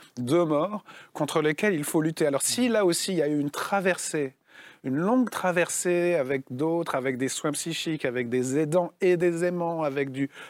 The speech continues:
de, de la société qui vient comprendre d'où vient ce désir de suicide, que toutes les sociétés ont pris comme un indicateur de pathologie, non seulement individuelle, mais sociale. Il faut se rappeler qu'à l'origine de la sociologie, en France en tout cas, il y a le taux de suicide comme indicateur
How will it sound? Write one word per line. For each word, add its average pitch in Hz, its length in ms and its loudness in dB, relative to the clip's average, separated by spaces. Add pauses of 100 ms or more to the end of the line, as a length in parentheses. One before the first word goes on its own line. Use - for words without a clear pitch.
(120)
de, 131 100 0
de 131 260 -4
la 135 60 2
société 190 640 0
qui 151 140 -8
vient 139 240 -4
comprendre 175 480 -2
d'où 180 180 0
vient 208 260 0
ce - 140 -6
désir 143 380 -2
de 131 80 -4
suicide, 190 500 -6 (340)
que 156 100 -2
toutes - 280 -2
les 170 100 2
sociétés 160 460 -4
ont 175 100 -2
pris 208 200 -4
comme 139 160 0
un 131 100 -2
indicateur 143 560 -2
de 131 80 -2
pathologie, 160 580 -2 (320)
non 196 200 2
seulement 185 260 2
individuelle, 175 460 2
mais 156 100 0
sociale. 185 460 0 (260)
Il - 60 -16
faut 143 60 2
se - 100 -2
rappeler 180 240 0
qu'à 143 100 2
l'origine 185 400 4
de 170 80 4
la 135 140 2
sociologie, 147 760 0 (640)
en 123 180 -4
France 190 360 0
en - 40 -4
tout 131 140 -6
cas, 139 240 -2
il - 80 -6
y 139 60 2
a 147 60 2
le 123 100 0
taux 208 180 2
de - 60 -2
suicide 180 380 -2
comme 151 180 2
indicateur 190 920 2